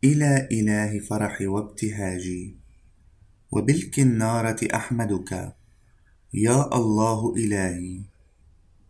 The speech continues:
لماذا تكتئبين يا نفسي وعلي تنوحين؟ ارتجي الله، فإني سأعود أحمده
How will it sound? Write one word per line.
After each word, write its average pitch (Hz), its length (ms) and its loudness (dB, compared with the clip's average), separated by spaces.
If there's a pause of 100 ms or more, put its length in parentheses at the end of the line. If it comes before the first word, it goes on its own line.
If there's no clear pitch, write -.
(120)
لماذا 147 680 2
تكتئبين 113 960 -2
يا 107 320 0
نفسي 101 760 -2 (360)
وعلي 104 640 0
تنوحين؟ 98 1080 -4 (680)
ارتجي 147 540 0
الله، 113 960 -2
فإني 131 640 2
سأعود 107 640 -2
أحمده 98 960 -4